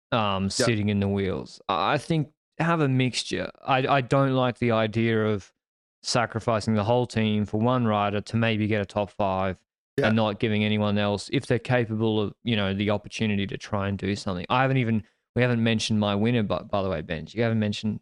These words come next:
Speaker 1: yet the
Speaker 2: Oh,
Speaker 1: rider
Speaker 2: God,
Speaker 1: I'm, I'm
Speaker 2: what's your
Speaker 1: thinking is
Speaker 2: bloody
Speaker 1: my
Speaker 2: winner?
Speaker 1: winner. I'll do my predictions. You can go first. Or I'll, I'll go.
Speaker 2: No, no, no,
Speaker 1: First.
Speaker 2: no, no, no. You'll go first.
Speaker 1: I'll go first.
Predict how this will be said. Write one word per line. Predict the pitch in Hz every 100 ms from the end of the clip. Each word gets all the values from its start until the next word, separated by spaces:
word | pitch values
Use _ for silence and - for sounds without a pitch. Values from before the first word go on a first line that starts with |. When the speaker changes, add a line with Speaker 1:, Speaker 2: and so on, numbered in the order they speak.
| -
Speaker 1:
yet | 123 113
the | 113
Speaker 2:
Oh, |
Speaker 1:
rider | 113 107 101
Speaker 2:
God, | 98
Speaker 1:
I'm, | 110
I'm | 110
Speaker 2:
what's | -
your | 113
Speaker 1:
thinking | 110
is | 107
Speaker 2:
bloody | 104 98
Speaker 1:
my |
Speaker 2:
winner? | 104 101
Speaker 1:
winner. | -
I'll | 113
do | 127
my | 123
predictions. | 113 113 113 - 104 - - _
You | 131 127
can | 135
go | 123 110
first. | - 117 139 - _ _ _
Or | 110
I'll, | 113 131 123
I'll | 110 120
go. | 107 98 110 _ _ _ _ _ _ -
Speaker 2:
No, | 269 -
no, | 135
no, | 233
Speaker 1:
First. | 190
Speaker 2:
no, | 185
no, | 165
no. | 147 185
You'll | 147 190 277
go | 151 127
first. | - 113 107 - - _ _ _ _ _
Speaker 1:
I'll | 110 117
go | 104
first. | - -